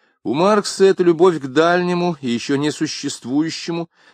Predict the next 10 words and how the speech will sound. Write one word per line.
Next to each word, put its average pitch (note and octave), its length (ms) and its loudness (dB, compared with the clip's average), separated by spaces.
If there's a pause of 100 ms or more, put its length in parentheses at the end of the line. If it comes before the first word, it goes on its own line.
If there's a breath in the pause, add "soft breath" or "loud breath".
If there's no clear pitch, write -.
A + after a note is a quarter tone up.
(100)
превращается C3+ 680 4
в - 60 -8
презрение C3 640 2
к - 40 -8
существующему A2 920 -4
ближнему, A#2 540 -6 (300)
как - 200 -12
испорченному C#3+ 800 -2
и - 20 -4
потерянному, B2+ 680 -4